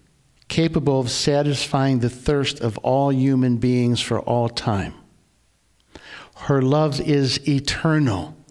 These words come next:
always fresh and ever new. Her love gives life to every soul and has the, and every soul has the potential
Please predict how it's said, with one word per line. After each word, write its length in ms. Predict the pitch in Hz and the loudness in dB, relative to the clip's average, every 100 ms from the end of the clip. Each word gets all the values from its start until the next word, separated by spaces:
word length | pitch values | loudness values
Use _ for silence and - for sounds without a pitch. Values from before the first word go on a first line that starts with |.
| - _ _ _ _ - | -20 _ _ _ _ -4
always 720 | 143 156 156 151 151 127 - | 0 2 4 4 2 0 -4
fresh 600 | - - 143 123 - - - - - _ | -4 -2 0 0 -2 -6 -8 -20 -20 _
and 240 | 131 123 - | -2 -2 -2
ever 320 | 131 127 131 131 | -4 0 2 2
new. 480 | 131 117 87 - - _ _ _ _ _ _ _ _ - _ | 2 2 -2 -8 -18 _ _ _ _ _ _ _ _ -20 _
Her 240 | - 131 | -2 0
love 520 | 123 139 151 139 139 | 2 4 2 0 -2
gives 340 | - 131 117 110 | 0 0 0 0
life 420 | 127 135 135 - | 2 2 -2 -4
to 200 | - 117 | -2 -2
every 460 | - 139 135 135 135 | 0 0 0 0 0
soul 600 | - - 131 107 95 - - _ _ _ _ - - - | -2 0 0 0 -2 -8 -20 _ _ _ _ -20 -20 -6
and 140 | 127 120 | 0 2
has 260 | 131 123 | 2 0
the, 360 | - 120 123 110 | -2 -4 -4 -4
and 180 | 135 123 | -2 0
every 300 | 135 147 143 | 0 0 0
soul 360 | 139 147 139 127 | 0 0 2 2
has 240 | 127 117 | 0 0
the 80 | - | -4
potential 840 | - 123 - 160 160 - 107 95 | -4 -6 -4 0 0 0 -2 -2